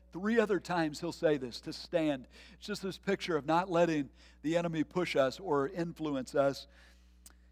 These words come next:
He says, uh, later, "You can stand against," stand, another time, "Stand your ground, stand firm."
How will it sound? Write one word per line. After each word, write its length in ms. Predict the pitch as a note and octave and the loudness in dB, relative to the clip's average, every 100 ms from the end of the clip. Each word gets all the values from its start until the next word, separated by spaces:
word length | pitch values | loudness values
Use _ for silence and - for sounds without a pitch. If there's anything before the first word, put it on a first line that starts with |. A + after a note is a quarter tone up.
| _ | _
He 80 | D#3+ | -6
says, 300 | - F3+ C#3+ | 6 6 8
uh, 180 | D3+ D3 | 4 4
later, 280 | F3 E3+ D#3+ | 4 4 4
"You 140 | D#3 | 0
can 180 | D3+ C#3+ | -4 -6
stand 380 | - E3+ E3 D3+ | 0 0 2 -2
against," 440 | B2+ E3+ F#3 - | 0 2 2 -2
stand, 320 | - E3+ F3 - | -4 -2 -2 -4
another 280 | - D#3+ E3+ | -4 0 0
time, 260 | E3 E3+ D3+ | 2 0 0
"Stand 440 | - E3+ E3 E3 | 0 2 2 0
your 100 | D#3+ | -2
ground, 400 | C3 D#3+ E3 D#3+ | 4 6 6 4
stand 400 | - F3 D#3+ D3+ - | -4 -4 -2 -4 -2
firm." 320 | E3 E3+ | 0 0